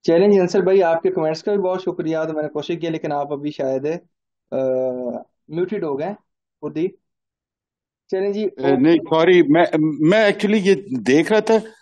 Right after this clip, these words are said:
Speaker 2: समझना चाह रहा था कि वो, यानी कि ये delegation हुई भी है या ये, ए, word delegation of power आपने इसको lighter note पे यूज़ किया हुआ है?
Speaker 1: नहीं, नहीं, नहीं, sir, lighter नोट पे नहीं किया।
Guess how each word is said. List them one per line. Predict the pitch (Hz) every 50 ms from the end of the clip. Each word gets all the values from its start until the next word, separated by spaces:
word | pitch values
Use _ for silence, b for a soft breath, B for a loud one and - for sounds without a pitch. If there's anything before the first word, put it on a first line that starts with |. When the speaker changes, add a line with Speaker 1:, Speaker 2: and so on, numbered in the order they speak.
| B B B _
Speaker 2:
समझना | - - 170 165 180 202 202 202 196 -
चाह | - 170 151 151 160
रहा | 147 156
था | 196 208
कि | 202 - 180
वो, | 147 165 165 156 139 123 101 104 110 113 117
यानी | 139 143 156 156
कि | - 165 151
ये | 151 143
delegation | 117 101 127 127 120 123 113 113 135 143 139 - 202 196 190 175
हुई | 156 139 165 180 180
भी | 170 190 196
है | 208 208
या | 202 196 175
ये, | 156 139 160 160 143 - B B B B B B B B -
ए, | 104 131 131 131 127 123 120 113 107 90 - - - - 101
word | 107 127 147 151 143
delegation | 110 - 123 123 127 120 110 131 139 131 - 165 156
of | 147 147 143 147 -
power | 139 139 143 151 143
आपने | 147 143 143 143 - 143 143 143 135 120 - B B B B B B - -
इसको | 139 135 - 147
lighter | 135 110 113 120 135 135 - 170 156
note | 139 120 110 107 107 104 - -
पे | 107 101
यूज़ | 95 90 98 101 101 95 - - -
किया | 95 92 90 87
हुआ | 82 82
है? | - -
Speaker 1:
नहीं, | 277 294
नहीं, | 294 294 269
नहीं, | 240 180 156
sir, | - 220 220 208
lighter | 208 208 214 208 240
नोट | 220 202 202 196 -
पे | 202
नहीं | 170 180 202
किया। | 202 208 208 214 247 262